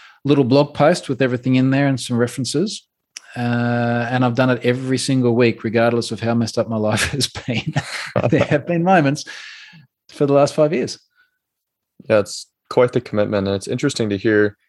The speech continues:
Speaker 2: kind of starting with the video and then going to audio and the podcast format. It feels fairly backwards from kind of what's common today, but certainly it's worked for you. And there's all sorts of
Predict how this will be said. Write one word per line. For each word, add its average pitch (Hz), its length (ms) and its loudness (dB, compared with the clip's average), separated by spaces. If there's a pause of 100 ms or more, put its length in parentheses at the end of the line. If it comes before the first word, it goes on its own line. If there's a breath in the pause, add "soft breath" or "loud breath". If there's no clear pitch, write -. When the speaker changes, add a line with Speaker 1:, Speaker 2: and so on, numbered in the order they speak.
(260)
Speaker 2:
kind 104 100 -8
of 95 80 -6
starting 104 680 0
with 95 240 0 (220)
the 104 240 -4
video 101 500 2
and 95 160 -2
then 107 160 2
going 95 400 -2
to - 260 -2
audio 95 420 0
and 92 120 -4
the 92 40 -8
podcast 98 680 -2
format. 95 460 0
It - 120 -10
feels 95 300 0 (560 soft breath)
fairly 98 560 2
backwards 104 720 -2
from 95 500 -4 (580)
kind 101 160 -6
of - 60 -12
what's 101 220 0
common 98 540 -2
today, 110 340 2
but 120 240 0 (220)
certainly 95 400 0
it's - 160 -12
worked 98 200 0
for - 120 -8
you. 95 240 -2
And 95 100 -4
there's 95 160 -4
all 98 100 2
sorts - 360 -2
of 95 200 0